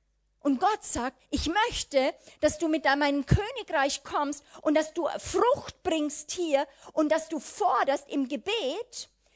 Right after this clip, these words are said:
vor allem auch im Gebet. Es ist definitiv auch ein Gebetstraining, weil im Gebet sind wir vor dem Thron Gottes und wir fordern im Geist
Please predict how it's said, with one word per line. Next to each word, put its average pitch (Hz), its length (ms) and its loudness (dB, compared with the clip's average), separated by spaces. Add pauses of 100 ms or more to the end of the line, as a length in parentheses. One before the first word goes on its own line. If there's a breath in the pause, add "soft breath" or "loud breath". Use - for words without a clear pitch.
vor - 180 -2
allem 440 220 0
auch - 160 -4
im 320 140 -4
Gebet. 277 400 -4
Es 233 100 -12
ist - 240 -6
definitiv 381 680 -4
auch 269 120 -4
ein 240 240 -8 (220 soft breath)
Gebetstraining, 285 1700 -4 (400)
weil 247 160 -4
im 370 220 -6
Gebet 311 320 -10
sind 302 240 -6
wir 277 80 -6
vor 285 140 -4
dem 240 140 -10
Thron 240 240 -12
Gottes - 680 -10 (640 loud breath)
und 302 200 2
wir 240 140 -2
fordern 220 1120 2 (100)
im 208 260 -4
Geist - 760 -8